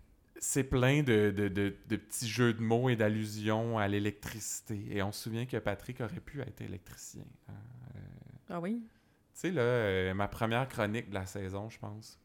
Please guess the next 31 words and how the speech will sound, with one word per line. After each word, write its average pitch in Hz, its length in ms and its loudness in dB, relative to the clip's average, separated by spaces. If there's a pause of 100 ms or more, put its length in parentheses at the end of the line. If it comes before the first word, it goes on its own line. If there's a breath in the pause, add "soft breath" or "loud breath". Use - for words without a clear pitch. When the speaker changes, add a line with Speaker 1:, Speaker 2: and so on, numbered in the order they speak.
(260 soft breath)
Speaker 2:
Oui. 160 160 -6 (580 soft breath)
Speaker 1:
On 98 40 -6
parlait 104 340 2
du, 113 220 -6
du 107 200 -12
communiqué 110 520 2
original 117 600 4
quand 107 540 0
Speaker 2:
Ah 370 140 12
Speaker 1:
on - 40 8
Speaker 2:
oui. 110 60 10
Speaker 1:
annonçait, 117 800 8
euh, 107 40 6
District 117 280 -2
Speaker 2:
Ouais, 254 80 4
ouais, - 0 - (140)
Speaker 1:
trente - 100 8
et 117 120 8
un, 123 160 8
Speaker 2:
ouais. 135 100 4
Speaker 1:
et 123 40 4
ça 117 200 4
disait 117 320 2
que 120 160 4
Patrick 120 420 0
avait 107 260 2
hésité 110 520 0
entre 107 380 -2
une 107 80 -4
carrière 101 360 -2
d'électricien 107 640 -4